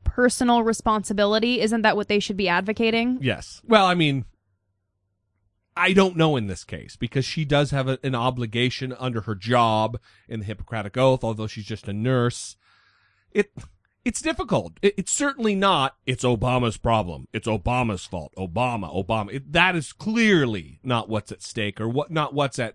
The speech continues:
Speaker 2: at issue here.
Speaker 1: Well, and I mean, what I was trying to get at, it might not be her fault. I
Speaker 2: For
Speaker 1: get that,
Speaker 2: sure,
Speaker 1: but
Speaker 2: but that's what they always talk about. That's their mantra.
Speaker 1: But someone should be taking personal responsibility. If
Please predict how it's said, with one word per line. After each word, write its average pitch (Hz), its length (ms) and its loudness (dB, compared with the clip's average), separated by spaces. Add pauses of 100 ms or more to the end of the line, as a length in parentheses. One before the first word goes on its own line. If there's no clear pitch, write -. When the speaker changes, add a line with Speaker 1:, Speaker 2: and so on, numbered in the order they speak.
Speaker 2:
at 120 160 -6
issue 123 320 -6
here. - 240 -14
Speaker 1:
Well, 262 200 6
and 277 120 2
I 294 80 2
mean, 277 520 2
what 269 220 4
I 269 120 4
was 233 200 0
trying 226 300 2
to 208 100 0
get 214 200 4
at, 185 120 2
it 208 140 2
might 247 180 2
not 247 160 2
be 220 140 2
her 196 160 -2
fault. 196 240 2
I 208 80 4
Speaker 2:
For 190 60 0
Speaker 1:
get 185 160 6
that, 165 80 0
Speaker 2:
sure, 165 240 4
Speaker 1:
but 214 180 6
Speaker 2:
but 165 100 -4
that's 175 240 2
what 147 200 0
they 143 160 2
always 139 440 2
talk 92 240 -4
about. 92 160 -4
That's 143 220 -2
their 147 160 -2
mantra. 123 500 0
Speaker 1:
But 247 220 4
someone 302 460 4
should 247 180 2
be 240 100 4
taking 226 360 2
personal 208 400 0
responsibility. 175 800 -2
If 190 140 0